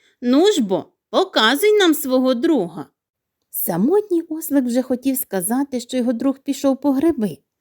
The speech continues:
Але тут вийшло мишеня і відповіло: "Друг ослика — це я!" "Ха-ха-ха!" засміялися гості. "Якщо це великий слон, то самотній ослик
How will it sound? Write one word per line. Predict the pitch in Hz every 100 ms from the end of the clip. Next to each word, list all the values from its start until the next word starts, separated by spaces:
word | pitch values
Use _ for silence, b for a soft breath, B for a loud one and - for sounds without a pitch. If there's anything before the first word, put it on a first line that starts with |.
| B B B B
Але | 285 302 302
тут | 339 330
вийшло | 294 311 - 294
мишеня | 294 285 294 294 349 349 -
і | 285
відповіло: | 285 311 - 359 302 175 151 - - _ _ _ _ _ _
"Друг | 453 508 554 539 - - 605 659
ослика — | 508 427 - - 214 _ _
це | - 679 659
я!" | - 480 480 466 466 _ _ _ _ _ _
"Ха-ха-ха!" | _ - 466 381 427 370 - 392 349 302 - _ _ _ _ _ _
засміялися | 175 196 - 214 247 233 196 180 202 254
гості. | 220 202 160 - - _ _ _ _ 330
"Якщо | 339 311 - - 403 381
це | 269 294
великий | 262 269 302 320 - 220
слон, | 226 - 349 523 440 - _ _ _ -
то | 277
самотній | 285 330 339 330 285 277 -
ослик | 359 480 - 175